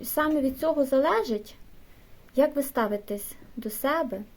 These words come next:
і кого ви обираєте. Я підсумую оце відео і наголошу,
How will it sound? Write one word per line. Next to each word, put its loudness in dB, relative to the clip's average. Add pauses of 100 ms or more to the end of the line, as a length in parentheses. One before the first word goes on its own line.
(280)
і -2
кого 2
ви 2
обираєте. -4 (2000)
Я 6 (120)
підсумую 2 (1200)
оце 0
відео 4 (760)
і 0 (220)
наголошу, 2